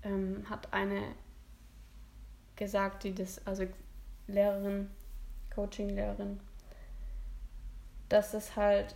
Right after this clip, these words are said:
wie eine Hochzeit ist, die du dir vorstellen kannst. Du arbeitest ganz, ganz viel drauf hin, wie bei einer Hochzeit. Du bereitest ja alles vor,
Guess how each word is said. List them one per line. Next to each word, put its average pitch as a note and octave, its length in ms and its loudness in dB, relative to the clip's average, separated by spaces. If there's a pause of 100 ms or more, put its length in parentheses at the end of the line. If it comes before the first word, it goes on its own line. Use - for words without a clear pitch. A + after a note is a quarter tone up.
wie A3+ 120 6
eine A3 220 8
Hochzeit A3+ 440 6
ist, F3+ 240 0
die F#3+ 100 6
du F#3 120 4
dir G3 180 2
vorstellen F#3 580 0
kannst. - 560 -4 (100)
Du G3 160 2
arbeitest G3+ 680 6
ganz, G3+ 320 2
ganz G3+ 240 2
viel G3+ 180 2
drauf F#3 220 0
hin, A3+ 260 6
wie G#3 120 0
bei G3 100 6
einer F#3+ 220 4
Hochzeit. G3+ 440 4
Du F#3 100 2
bereitest F#3+ 460 2
ja G3 140 6
alles G3 260 4
vor, G3 480 6